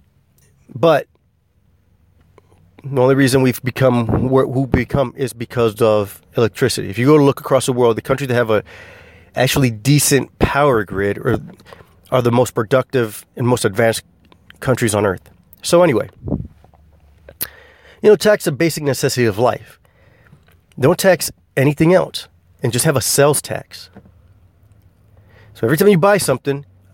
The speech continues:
a good portion of, I would go as high as forty percent. I have no problem with that. See, yeah, it is high. I'm not gonna say it's not. But you choose what you wish to buy or not to buy. You don't have to buy that big ass,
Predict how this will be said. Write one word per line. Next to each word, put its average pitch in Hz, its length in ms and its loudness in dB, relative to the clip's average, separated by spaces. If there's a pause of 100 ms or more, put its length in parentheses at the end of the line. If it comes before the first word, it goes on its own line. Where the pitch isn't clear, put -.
a 123 100 -2
good 127 220 -2
portion 156 340 0
of, 139 100 -4 (380)
I 185 80 4
would 226 100 2
go 208 120 4
as 160 80 0
high 180 120 2
as 143 100 -2
forty 165 280 -2
percent. 147 520 0
I - 80 -2
have 123 120 0
no 135 140 2
problem 156 480 0
with 95 140 -8
that. - 280 -6
See, 156 180 -2
yeah, 151 220 2
it 185 140 6
is 196 120 2
high. 170 200 2
I'm 127 80 0
not 143 80 2
gonna 151 140 2
say 160 140 -2
it's - 160 -4
not. 147 240 0 (680)
But 127 200 0
you 180 160 2
choose 175 560 2 (520)
what 139 380 2
you 165 100 -2
wish 135 320 0
to 131 280 0 (240)
buy 120 300 0
or 117 100 0
not 123 180 -2
to - 80 -6
buy. 123 360 -2 (600)
You 139 80 0
don't 170 100 2
have 190 180 0
to 147 80 -8
buy 117 140 2
that 104 200 -4
big 120 160 0
ass, 104 380 -2